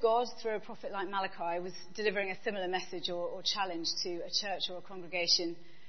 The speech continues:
today, what sort of things might he point out?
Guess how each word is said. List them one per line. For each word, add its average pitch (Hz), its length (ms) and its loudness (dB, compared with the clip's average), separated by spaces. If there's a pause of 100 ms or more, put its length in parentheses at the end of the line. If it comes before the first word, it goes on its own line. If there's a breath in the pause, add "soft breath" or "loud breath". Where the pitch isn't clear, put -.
(220 loud breath)
today, 175 460 6 (480)
what 254 120 -2
sort 247 180 0
of 233 80 0
things 196 320 2 (160)
might 190 180 -4
he 185 160 -6
point 175 380 -6
out? 143 260 -2